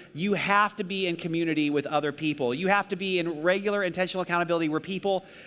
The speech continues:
uh, who are in Christ, who are, who love you, are able to speak into areas of your life, and you're able to listen and be humble and open to that. That's the only way those areas of our lives get addre-, addressed and dealt with.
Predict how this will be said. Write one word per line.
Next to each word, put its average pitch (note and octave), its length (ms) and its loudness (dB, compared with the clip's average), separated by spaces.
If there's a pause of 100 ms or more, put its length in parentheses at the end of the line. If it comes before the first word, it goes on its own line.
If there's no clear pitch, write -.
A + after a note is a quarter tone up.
uh, D#3 160 6
who E3 200 -2
are F3+ 120 4
in F#3+ 160 0
Christ, F3 420 2
who E3+ 120 0
are, E3 120 2
who E3 140 2
love F3+ 320 4
you, E3+ 180 0
are D3+ 140 4
able E3+ 220 2
to D#3+ 100 0
speak F3+ 400 -4
into D#3+ 260 0
areas D3 300 0
of D3 100 -2
your D3 100 0
life, C3+ 300 4
and C#3 100 -4
you're D#3 180 0
able C#3+ 280 0
to B2+ 140 -4
listen B2 480 -2
and B2+ 180 -4
be C3 120 0
humble B2+ 360 -2
and A#2+ 100 0
open B2 280 -2
to G#2+ 60 -2
that. F2+ 280 -2 (800)
That's F3 180 -2
the G#3+ 80 -2
only A#3+ 300 2
way A3 160 4
those G#3 180 2
areas G3 300 2
of F3 80 -2
our F3 80 4
lives E3 260 4
get D3 240 0
addre-, C#3+ 160 0
addressed C#3 480 0
and A#2+ 100 -6
dealt A#2 220 2
with. G2+ 300 -6